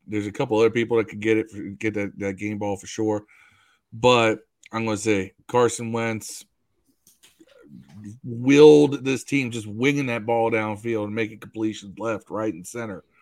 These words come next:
All right. On defense, I'm gonna go Daron Payne. Daron Payne has sacked, four tackles, uh,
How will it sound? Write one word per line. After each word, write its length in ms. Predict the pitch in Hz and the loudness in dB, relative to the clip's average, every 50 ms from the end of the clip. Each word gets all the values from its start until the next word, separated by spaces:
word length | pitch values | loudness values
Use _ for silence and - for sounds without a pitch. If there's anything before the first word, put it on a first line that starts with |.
| _ _ - - _ _ _ _ _ - | _ _ -20 -20 _ _ _ _ _ -10
All 80 | 98 | -8
right. 320 | 101 101 104 104 104 101 101 - _ _ _ _ _ _ _ _ _ _ _ _ _ _ - - - - | -4 -4 -2 -2 -2 -4 -6 -10 _ _ _ _ _ _ _ _ _ _ _ _ _ _ -20 -12 -4 0
On 320 | 127 123 120 120 107 98 - | 0 2 2 0 -2 -6 -4
defense, 1000 | - 143 190 220 262 285 - - - 95 92 - - - - - - - - - _ _ _ _ _ _ _ _ _ _ _ _ _ _ _ _ _ _ _ _ _ _ _ _ _ _ _ _ _ _ _ _ _ _ - | -2 2 4 6 4 4 4 0 -4 -4 -4 -6 -16 -18 -18 -16 -14 -14 -16 -16 _ _ _ _ _ _ _ _ _ _ _ _ _ _ _ _ _ _ _ _ _ _ _ _ _ _ _ _ _ _ _ _ _ _ -10
I'm 80 | 185 | -6
gonna 140 | 190 254 285 | -4 -2 2
go 140 | 233 226 214 | 4 4 4
Daron 480 | 185 165 151 156 165 165 160 160 147 | 4 2 2 2 2 4 2 2 0
Payne. 420 | - 165 165 160 139 104 87 - _ _ _ _ _ _ _ _ _ _ _ _ _ _ _ _ _ _ _ _ - | 0 -2 -2 0 -2 -2 -6 -10 _ _ _ _ _ _ _ _ _ _ _ _ _ _ _ _ _ _ _ _ -6
Daron 260 | 139 156 160 160 151 | -2 -2 -2 -2 0
Payne 220 | 156 160 165 156 | 0 0 0 0
has 260 | 147 147 131 120 - - | 0 -2 -4 -4 -6 -4
sacked, 460 | - 185 175 165 160 156 - _ _ | -2 0 0 0 0 -2 -4 _ _
four 280 | - - 160 160 160 | -4 -2 0 2 2
tackles, 800 | 156 - 151 156 151 151 147 - 151 147 147 147 143 131 - - - - | 0 0 0 0 0 0 0 0 0 0 0 0 -2 -6 -10 -14 -10 -6
uh, 600 | 127 127 123 123 123 120 120 120 117 120 120 117 | -4 -4 -2 -2 -2 -2 -2 -2 -2 -2 -2 -2